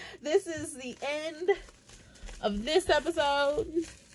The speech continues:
I will have a commercial before it, and we will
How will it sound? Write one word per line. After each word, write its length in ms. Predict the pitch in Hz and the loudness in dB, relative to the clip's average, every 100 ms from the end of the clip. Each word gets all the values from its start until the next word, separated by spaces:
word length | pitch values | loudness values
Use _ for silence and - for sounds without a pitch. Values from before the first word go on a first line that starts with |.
| - - - - - - - | -20 -20 -20 -18 -18 -18 2
I 140 | 233 | 6
will 200 | 240 226 | 8 6
have 220 | 294 233 214 | 6 6 6
a 200 | 190 202 | 4 2
commercial 720 | 262 196 196 254 330 330 302 | 0 0 2 2 2 -2 -4
before 500 | 285 302 - 277 277 | -6 -12 0 0 2
it, 300 | 277 269 - - - - - - - - - | -4 -6 -12 -18 -20 -20 -20 -20 -18 -16 -2
and 200 | 233 233 | 2 2
we 140 | 269 | 2
will 320 | 277 247 240 | 4 4 4